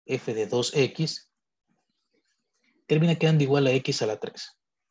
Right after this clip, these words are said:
Nuestro objetivo es aquí encontrar la función f. Vamos a particularizarlo. Entonces, lo que vamos a hacer aquí es que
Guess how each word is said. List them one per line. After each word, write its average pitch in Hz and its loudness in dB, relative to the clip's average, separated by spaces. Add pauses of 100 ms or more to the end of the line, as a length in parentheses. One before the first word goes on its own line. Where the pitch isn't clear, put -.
(1500)
Nuestro 147 -2
objetivo 156 2
es 147 2
aquí 151 -6
encontrar 143 -2
la 135 0
función 123 -8
f. 147 0 (640)
Vamos 123 -6
a - -20
particularizarlo. 120 -2 (880)
Entonces, 147 -2 (480)
lo 131 -6
que 120 -4
vamos 120 -8
a 127 -4
hacer 127 -2
aquí 156 -2
es 123 -4
que 151 -2